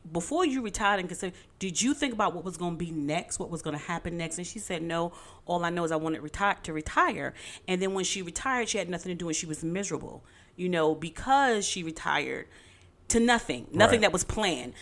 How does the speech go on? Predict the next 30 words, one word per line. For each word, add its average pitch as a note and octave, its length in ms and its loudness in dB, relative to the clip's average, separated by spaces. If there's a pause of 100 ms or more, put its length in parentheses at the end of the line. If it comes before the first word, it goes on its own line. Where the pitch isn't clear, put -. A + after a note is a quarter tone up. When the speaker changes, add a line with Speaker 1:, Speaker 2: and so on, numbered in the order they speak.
(100)
Speaker 1:
'cause F#3 140 2
the F#3 160 -2
essence A3+ 260 2
of F#3+ 100 -2
her A3 160 0
was F3+ 120 -2
a F3 60 2
school A3+ 280 2
teacher, F3+ 260 -4
and D#3+ 60 -4
that's D#3+ 160 -6
all F3+ 160 -2
she F3 200 -6
knew, F3+ 180 -2
and D#3+ 80 -2
taking G3+ 180 -4
care F#3+ 160 -4
of D#3+ 100 -10
kids G#3+ 280 2
and E3 100 -6 (240)
taking F#3 200 -4
care F3+ 140 -6
of E3 60 -8
people. G#3+ 220 -2
But F3 120 -4
when F#3 160 0
it F#3+ 160 -2
all F#3+ 180 0
went F3 160 -2
away, G#3 540 0